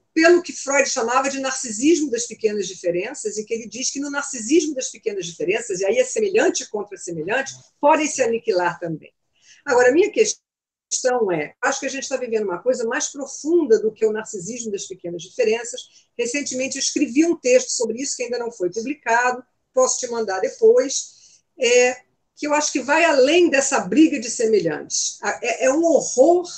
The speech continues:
ao diferente, né? Então, é, eu acho que aí vem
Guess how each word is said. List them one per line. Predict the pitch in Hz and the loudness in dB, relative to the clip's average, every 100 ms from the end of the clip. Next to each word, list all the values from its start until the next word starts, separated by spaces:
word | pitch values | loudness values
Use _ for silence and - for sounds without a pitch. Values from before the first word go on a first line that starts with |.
| - | -2
ao | 233 302 | 2 2
diferente, | 233 294 269 196 147 143 - - - _ _ _ _ | 0 0 2 2 0 -6 -4 -4 -4 _ _ _ _
né? | 214 262 226 | -2 -2 -2
Então, | 233 - 277 311 - | -4 0 0 -2 -2
é, | 226 220 - - | -2 -2 0 4
eu | 262 | 4
acho | 247 247 - | 4 0 -2
que | |
aí | 240 294 | 0 0
vem | 226 226 214 185 160 | 0 0 0 0 -6